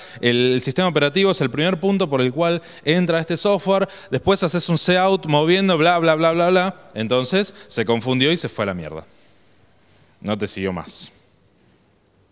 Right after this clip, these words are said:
Le tiraste setenta y tres millones de palabras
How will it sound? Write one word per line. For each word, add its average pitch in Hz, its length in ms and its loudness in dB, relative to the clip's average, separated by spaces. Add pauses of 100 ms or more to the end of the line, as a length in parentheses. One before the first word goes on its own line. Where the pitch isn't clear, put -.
(500)
Le 95 120 -10
tiraste 151 560 -6
setenta 135 480 -4
y 120 80 -2
tres 190 180 0
millones 185 280 0
de 170 60 2
palabras 160 580 0